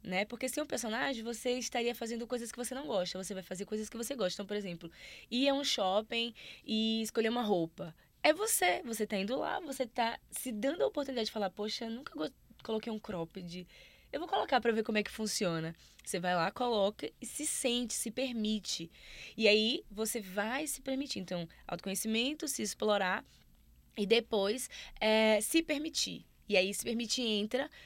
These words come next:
você fazer outras coisas que você talvez nunca fez, né? Se dá a oportunidade, por exemplo. "Poxa, eu nunca fiz um papel desse, né? Será que rola eu fazer esse papel?"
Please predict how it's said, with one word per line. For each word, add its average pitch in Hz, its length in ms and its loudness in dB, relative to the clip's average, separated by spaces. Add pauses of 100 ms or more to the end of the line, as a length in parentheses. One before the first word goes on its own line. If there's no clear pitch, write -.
(140)
você 202 320 0
fazer 220 440 0 (240)
outras 302 360 4
coisas 226 300 0
que 233 120 -8
você 220 200 -8
talvez 226 440 -4 (680)
nunca 359 600 -4
fez, 196 540 2
né? 214 240 0
Se - 140 -4
dá 233 140 4
a 240 40 6
oportunidade, 240 640 -2
por 185 120 -6
exemplo. 170 460 -4 (320)
"Poxa, 262 240 0
eu 254 40 -4
nunca 330 220 -8
fiz 302 300 -2
um 294 80 -4
papel 196 560 4
desse, 170 560 0
né? 214 180 -4
Será - 280 -6
que 233 360 -6 (320)
rola 247 380 6
eu 202 40 4
fazer 202 220 -2
esse 180 140 -4
papel?" 208 440 2